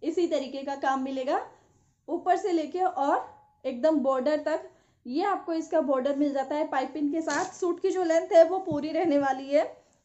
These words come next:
क्योंकि कुछ लोगों को कई बार ये डाउट हो जाता है कि प्राइस प्रियंका आपके इतने सही रहते हैं, कहीं सूट की लेंथ तो कम नहीं है, प्लीज आप सूट की लेंथ बता दीजिए। तो जिस भी सूट की लेंथ कोई मुझे पूछता है तो वो मैं नाप के भी बता देती हूँ,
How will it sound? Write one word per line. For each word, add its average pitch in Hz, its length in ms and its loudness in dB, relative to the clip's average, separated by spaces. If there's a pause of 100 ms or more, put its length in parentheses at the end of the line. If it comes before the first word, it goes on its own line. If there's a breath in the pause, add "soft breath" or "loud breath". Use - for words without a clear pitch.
क्योंकि 359 200 -2
कुछ 370 220 -4
लोगों 349 220 -2
को 349 140 -2
कई 311 160 2
बार 311 160 2
ये 285 140 2
डाउट 285 240 0
हो 277 80 2
जाता 262 220 0
है 269 80 -2
कि 311 140 -4
प्राइस 302 300 0
प्रियंका 277 300 -2
आपके 277 200 -4
इतने 285 520 0
सही 277 380 -2
रहते 285 300 0
हैं, 277 180 -4
कहीं 285 180 0
सूट 269 280 -6
की 294 100 -4
लेंथ 277 240 0
तो 311 100 -4
कम 294 180 -2
नहीं 262 200 -4
है, 269 120 -2
प्लीज 277 200 -6
आप 269 120 -2
सूट 277 200 -6
की 311 80 -6
लेंथ 277 260 -2
बता 269 240 -2
दीजिए। 285 360 -6 (360 loud breath)
तो 311 100 -4
जिस 370 260 -4
भी 403 120 -2
सूट 359 220 -4
की 339 140 -2
लेंथ 302 240 0
कोई 294 180 0
मुझे 285 240 0
पूछता 330 340 -2
है 330 80 4
तो 349 120 -2
वो 370 180 -4
मैं 392 160 -6
नाप 349 280 -4
के 330 100 0
भी 330 80 0
बता 262 240 0
देती 220 240 -4
हूँ, 233 260 -6